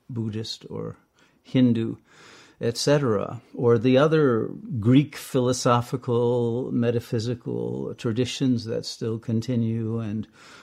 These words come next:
those of the, uh, alchemists and the, uh, various other esoteric traditions that developed and, uh,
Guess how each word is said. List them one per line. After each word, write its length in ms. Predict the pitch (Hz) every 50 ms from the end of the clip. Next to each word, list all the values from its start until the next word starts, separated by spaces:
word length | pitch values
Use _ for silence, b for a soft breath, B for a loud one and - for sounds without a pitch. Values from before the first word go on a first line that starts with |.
| B B B
those 500 | 117 104 117 110 110 113 113 104 98 123
of 340 | 107 101 104 101 104 113 107
the, 340 | 107 98 92 87 85 - -
uh, 140 | - - - -
alchemists 1120 | - 98 98 98 - - - 131 117 120 113 110 110 - - - - - - - - -
and 320 | - 98 98 101 101 -
the, 380 | 101 104 107 104 104 98 - - b b b b b b b b b b
uh, 460 | - - - - - - - - - -
various 680 | - - 117 107 110 123 131 131 135 131 127 120 - -
other 380 | - - 120 117 113 110 113 -
esoteric 640 | 107 104 - - 143 120 - - 117 110 107 107 -
traditions 640 | - 117 113 104 113 110 - - - 110 - 107 -
that 220 | - 73 - 165
developed 640 | - - 98 104 98 98 104 110 - _ - - - _ b b b b b b b b b b b b b b b b b _ _ -
and, 480 | - - 117 123 120 117 117 120 113
uh, 320 | 113 107 104 101 101 104